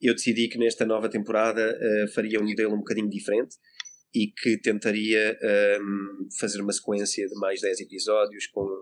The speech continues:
com uma cadência, eh, mais certinha. Então eu tenho dois a três episódios agora gravados, eh, mas planeio lançar ainda, ainda este ano, até ao final do ano, o, o,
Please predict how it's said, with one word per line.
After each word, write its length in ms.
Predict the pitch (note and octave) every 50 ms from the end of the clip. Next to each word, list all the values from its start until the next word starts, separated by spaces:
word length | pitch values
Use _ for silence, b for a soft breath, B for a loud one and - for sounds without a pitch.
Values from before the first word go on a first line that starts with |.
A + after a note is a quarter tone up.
| G2+ G2+ _
com 120 | - G2+
uma 100 | G2 F#2+
cadência, 500 | - G#2+ G2 G2+ G2 G2 - - G2 F#2 F2+ - - - - - -
eh, 300 | G2 F#2+ F#2 F2+ F#2 F2+ - - - - F#2+
mais 200 | F#2 F#2+ - -
certinha. 400 | - F#2+ - - G2 F#2+ F#2 F2+ - _ B B B B B B B B B - -
Então 160 | - G#2+ G#2+
eu 140 | A2 A2 A2
tenho 420 | - A2 A2 A2 G#2+ G2+ G2+ G#2 G2+ - - - -
dois 300 | - - - A2 G#2+ G#2
a 40 | G2+
três 220 | - G#2 G2+ G2
episódios 480 | G#2 G2+ G#2+ G#2 G#2+ G#2+ G#2 G2 F#2+ G2
agora 400 | G#2 F#2+ G2+ G2 G2 F#2+ - - -
gravados, 600 | - G#2 G2+ - G#2 G#2+ - - - - - _ B B B B B B B _ _ _ _ _ - -
eh, 420 | G#2+ G2+ G2+ G2+ G2 G2+ G2+ G2 F#2+ G2 G#2 G#2 G2+ G2+ G#2+
mas 140 | G#2+ G#2
planeio 560 | - - A#2+ A2+ A2 G#2+ A2 A2 A2 G#2+ G#2+ G#2+
lançar 440 | A2 A2 G#2+ G#2+ - A2+ G#2+ A2 G#2+
ainda, 420 | G#2+ G#2 G#2 G#2+ A2 A2 A2 A#2 A#2+ A#2+ A#2 A2+ A2 G#2+ - - _ _ -
ainda 420 | - G#2 A2 A2+ A#2 A2+ A2+ G#2+ A2+
este 300 | A2 G2+ - - - C3+
ano, 240 | A#2+ A#2+ A#2 A2+ G#2
até 120 | - A#2+
ao 60 | G#2+
final 260 | - - A2 G#2+ G#2+ G#2
do 140 | G#2+ G#2 G#2+
ano, 320 | G#2+ G#2+ A2 A2 G#2+ G#2+ -
o, 240 | - A2+ G#2+ G#2+ - - - _
o, 120 | - A2